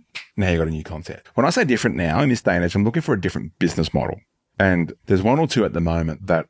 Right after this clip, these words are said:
I really, I really am excited about. 'Cause I really do think they're starting to solve the eighty percent within the concept, within the category, not just 'cause it's a new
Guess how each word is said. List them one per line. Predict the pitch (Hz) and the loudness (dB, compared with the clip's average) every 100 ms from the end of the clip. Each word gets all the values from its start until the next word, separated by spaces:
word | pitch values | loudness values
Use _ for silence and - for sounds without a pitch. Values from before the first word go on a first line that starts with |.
| - | -2
I | 87 | 0
really, | 85 95 87 82 85 82 82 80 73 71 78 90 | 0 -4 -8 -2 2 4 4 2 -2 -6 -12 -6
I | 85 | -2
really | 80 85 87 78 76 | 0 2 2 0 -4
am | 78 | -8
excited | 82 - - 57 | -10 -12 -12 -14
about. | - - - - _ - | -14 -12 -12 -14 _ -12
'Cause | 87 85 | -2 2
I | 78 | 2
really | 78 82 85 85 80 | 2 4 2 2 0
do | 78 71 | -2 -6
think | - 78 78 | -8 -10 -8
they're | 85 | -8
starting | - - 82 87 80 | -6 -2 0 0 -2
to | 82 | -6
solve | - 87 78 71 131 156 156 - - - - | -2 0 0 -2 -2 -4 -6 -14 -20 -12 -2
the | 90 | 0
eighty | 78 78 | 2 0
percent | 73 80 - - - | -2 -4 -6 -8 0
within | 98 95 110 107 | 2 4 4 4
the | 98 | 2
concept, | - 95 85 - 60 - - | 0 0 0 -2 -6 -6 -2
within | 98 95 107 107 | 0 4 4 2
the | 101 | 0
category, | - 85 82 82 71 78 | 0 0 2 -2 -4 -8
not | - 107 120 - | -2 0 0 0
just | 110 - | -2 0
'cause | 95 | 0
it's | 90 95 | 2 2
a | |
new | 90 85 82 | 2 2 0